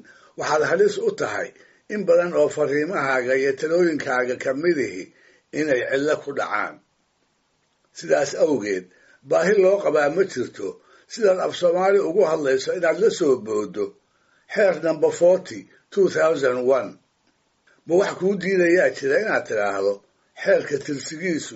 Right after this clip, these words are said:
yahay afartan ee soo baxay labadii kun iyo kowdii?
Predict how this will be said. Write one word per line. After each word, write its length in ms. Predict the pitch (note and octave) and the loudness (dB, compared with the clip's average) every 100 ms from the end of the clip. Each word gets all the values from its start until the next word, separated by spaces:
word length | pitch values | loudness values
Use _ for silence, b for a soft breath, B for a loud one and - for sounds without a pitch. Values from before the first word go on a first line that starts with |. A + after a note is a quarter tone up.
| G#2+ | -4
yahay 300 | G2 G#2 G2+ - _ | -2 -2 -4 -8 _
afartan 600 | A2 - D3+ D3 G#2 - - b b b - | -10 -4 -4 -2 -6 -6 -12 b b b -2
ee 160 | C#3+ | 0
soo 260 | - D#3 F3 | 0 0 2
baxay 420 | A2+ F2+ G2 F#2+ F#2 b b _ - | 0 -4 -4 -4 -8 b b _ -10
labadii 460 | B2 E3 D3 D#3+ E3+ | 0 2 2 0 0
kun 200 | F3+ C#3+ | -2 -2
iyo 140 | B2 | -2
kowdii? 460 | B2 C#3+ G#2+ G2 | -2 -4 -4 -6